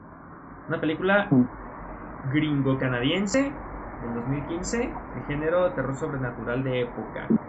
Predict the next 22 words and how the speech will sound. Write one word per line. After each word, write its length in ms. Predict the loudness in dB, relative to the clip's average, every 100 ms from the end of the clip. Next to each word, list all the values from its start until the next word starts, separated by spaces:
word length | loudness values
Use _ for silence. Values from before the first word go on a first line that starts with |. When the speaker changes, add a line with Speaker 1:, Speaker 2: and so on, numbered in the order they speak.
| -8 -10 -8
Speaker 1:
Escrita 360 | -6 -4 -2 0
y 60 |
dirigida 540 | 0 0 0 0 0 0
por 120 | -2
Robert 300 | 2 4 4 6 8
Eggers 600 | 8 6 2 0 0 0 -8 -12 -12 -12 -10 -10 -8
en 100 | -4
su 80 | 0
debut 240 | 0 0 -2
como 220 | -2 2
director. 560 | 4 4 2 2 2 2
Güey, 140 | 2 4
no 60 |
manches, 360 | 4 2 -2 -2 0 2
debutó 600 | 2 2 0 -2 0 0
como 160 | 0 0
director 400 | 0 0 -2 -2
con 100 | -4
esta 160 | -4
película 380 | -2 -2 -2 -4
este 220 | -4 -2
güey. 240 | -2 -2